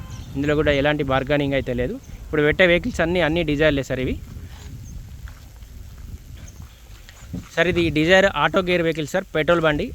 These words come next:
రెండు వేల ఇరవై రెండు మోడల్. Only నలభై వేలు అంటే నలభై వేలే తిరిగింది. బండి ధర వచ్చేసి కస్టమర్ ఏడు లక్షల ఎనభై వేలు అప్పుడు పెట్టినాం సార్. ఇప్పుడైతే ఏడు లక్షల యాభై వేలు చెప్తున్నాడు. ఇందులో కూడా బార్గెనింగ్ ఉంటది,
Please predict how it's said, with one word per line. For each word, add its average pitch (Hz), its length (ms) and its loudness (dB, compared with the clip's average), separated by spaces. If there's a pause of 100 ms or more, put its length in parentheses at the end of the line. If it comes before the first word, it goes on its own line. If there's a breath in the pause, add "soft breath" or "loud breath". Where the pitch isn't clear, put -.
రెండు 143 200 -2
వేల 160 140 4
ఇరవై 156 320 4
రెండు 160 200 2
మోడల్. 156 300 0 (180)
Only 165 300 0
నలభై 147 280 2
వేలు 160 140 2
అంటే 160 140 0
నలభై 143 280 -2
వేలే 156 200 4
తిరిగింది. 139 420 -2 (540 loud breath)
బండి 165 200 4
ధర 170 200 4
వచ్చేసి 170 340 -2
కస్టమర్ 165 520 0 (140)
ఏడు 160 180 0
లక్షల 165 460 2 (200)
ఎనభై 147 220 0
వేలు 160 160 4
అప్పుడు 147 200 0
పెట్టినాం 135 340 -2
సార్. 156 140 -4
ఇప్పుడైతే 147 500 -2
ఏడు 139 100 -2
లక్షల 147 300 -2
యాభై 131 320 0
వేలు 139 120 0
చెప్తున్నాడు. 131 400 -6
ఇందులో 139 300 -2
కూడా 143 300 -2 (500 loud breath)
బార్గెనింగ్ 139 460 2
ఉంటది, 131 320 -4